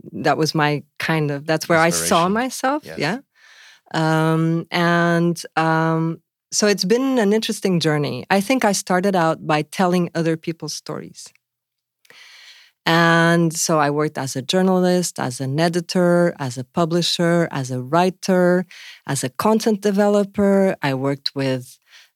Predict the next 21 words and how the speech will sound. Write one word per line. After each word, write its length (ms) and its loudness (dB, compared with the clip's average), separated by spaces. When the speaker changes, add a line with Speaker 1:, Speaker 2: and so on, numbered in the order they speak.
Speaker 1:
media 600 0
organizations. 1040 0
I 120 0
worked 280 -6
with 180 -8
N 220 0
G 220 2
Os, 640 0
with, 500 -4
uh, 1040 -4
corporate 600 0
organi-, 520 0
you 80 2
know, 140 2
the 120 -2
private 380 0
sector, 480 -2
all 200 4
kinds 360 2
of 180 -2
organizations 1040 0